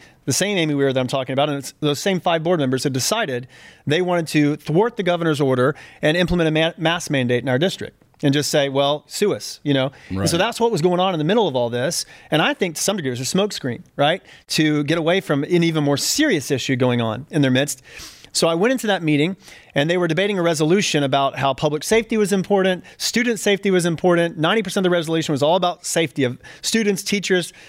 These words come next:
Speaker 1: everybody. And it also talked about the need to oversee the superintendent. So there was a mile-wide door that they gave me to relevantly talk about that resolution and then use the example of the superintendent sitting right next to them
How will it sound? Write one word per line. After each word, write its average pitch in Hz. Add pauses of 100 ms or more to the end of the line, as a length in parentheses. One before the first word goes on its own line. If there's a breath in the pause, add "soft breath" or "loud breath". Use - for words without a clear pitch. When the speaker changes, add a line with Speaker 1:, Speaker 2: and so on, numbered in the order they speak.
(120)
Speaker 1:
everybody. 147 (160)
And 220
it 160
also 165
talked 165
about 143 (280 loud breath)
the 151
need 185
to 175
oversee 175
the 160
superintendent. 135
So 143 (180 loud breath)
there 180
was 151
a 151
mile-wide 196 (240 loud breath)
door 175
that 139
they 156
gave 170
me 131 (220 loud breath)
to 147
relevantly 175
talk 185
about 185
that 165
resolution 147
and 160
then 156
use 202
the 220
example 190 (300 loud breath)
of 160
the 165
superintendent 233
sitting 175
right 214
next 247
to 185
them 139